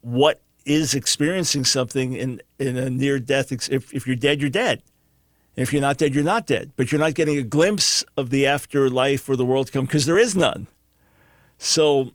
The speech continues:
many Jews would approach things, as I say, in, in a very rationalistic way that would make them question things. Others simply don't believe in a soul or an afterlife, in which case, well, there's gotta be some medical or biological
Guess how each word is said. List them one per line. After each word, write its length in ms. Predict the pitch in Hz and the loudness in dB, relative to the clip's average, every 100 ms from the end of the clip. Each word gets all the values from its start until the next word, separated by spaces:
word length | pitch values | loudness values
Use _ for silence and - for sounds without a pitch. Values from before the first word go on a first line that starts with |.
| _ - | _ -6
many 320 | 131 156 202 | 0 0 0
Jews 360 | 139 147 143 117 | 0 2 2 0
would 120 | 127 | -2
approach 400 | 113 135 127 - | -2 -2 -2 -2
things, 420 | 127 123 117 - - | -4 -2 -4 -6 -4
as 160 | 117 | -4
I 20 | 117 | -2
say, 220 | - 120 | -2 -2
in, 100 | 120 | -4
in 160 | 110 | -6
a 60 | 113 | -4
very 160 | 120 110 | -2 0
rationalistic 760 | 110 113 - 113 160 - 175 | 0 -2 -4 -2 0 0 -2
way 340 | 143 143 139 135 _ _ - | 0 0 0 -4 _ _ -6
that 100 | 117 | -2
would 140 | 120 | 0
make 140 | 120 123 | 0 -2
them 120 | 123 | -4
question 400 | - 120 - 113 | -2 -4 -4 -8
things. 400 | 117 107 104 - - _ _ _ 143 | -4 -4 -6 -10 -14 _ _ _ 0
Others 240 | 139 131 | 0 0
simply 300 | 143 127 135 | -2 -2 0
don't 180 | 123 123 | 0 -2
believe 320 | 127 123 117 | -2 -2 -2
in 60 | 107 | -2
a 40 | |
soul 560 | - - 135 131 123 117 | 0 2 2 2 0 -4
or 100 | 110 | -8
an 80 | 107 | -2
afterlife, 560 | 123 190 135 107 120 120 | -2 -2 0 0 0 -4
in 100 | 117 | -6
which 200 | 127 - | -6 -4
case, 320 | 131 139 - | -4 -4 -6
well, 100 | 123 | -6
there's 140 | 135 | -2
gotta 180 | 127 127 | 0 0
be 120 | 123 | 0
some 260 | 123 127 120 | -2 -2 0
medical 340 | 120 127 127 | 0 0 -2
or 80 | 120 | -2
biological 800 | 110 113 113 113 113 120 110 | 0 0 2 0 -2 -4 -4